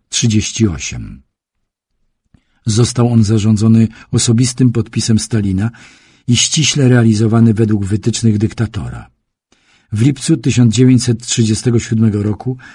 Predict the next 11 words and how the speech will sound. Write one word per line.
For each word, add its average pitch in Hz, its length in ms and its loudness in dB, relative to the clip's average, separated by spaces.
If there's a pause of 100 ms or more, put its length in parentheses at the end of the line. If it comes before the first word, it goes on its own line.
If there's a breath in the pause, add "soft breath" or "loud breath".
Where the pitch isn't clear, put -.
(340 loud breath)
Stalin 127 420 4
rozesłał 117 500 2
do 113 80 0
przywódców 113 560 -2
partyjnych 117 500 2
w 101 40 -4
regionach 113 440 2
telegramy 117 520 2
z 104 80 0
dokładnymi 117 500 2
informacjami, 113 800 2